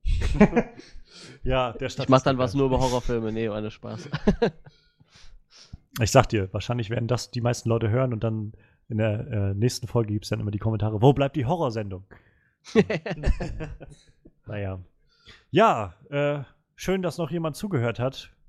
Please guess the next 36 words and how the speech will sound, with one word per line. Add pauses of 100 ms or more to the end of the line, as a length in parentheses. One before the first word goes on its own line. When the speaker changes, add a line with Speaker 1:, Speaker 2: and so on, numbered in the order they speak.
(180)
Speaker 1:
Wir
haben
jetzt
ja
doch
wieder
ganz
schön
lange
ge-,
gesabbelt. (300)
Speaker 2:
<laughs> (640)
Speaker 1:
Aber (540)
mir
hat's
sehr
viel
Spaß
gemacht
und (520)
wir
s-,
wir
hören
uns
wahrscheinlich
das
nächste
Mal
mit
den
X-Men. (580)
Auf
wieder,
bye
bye.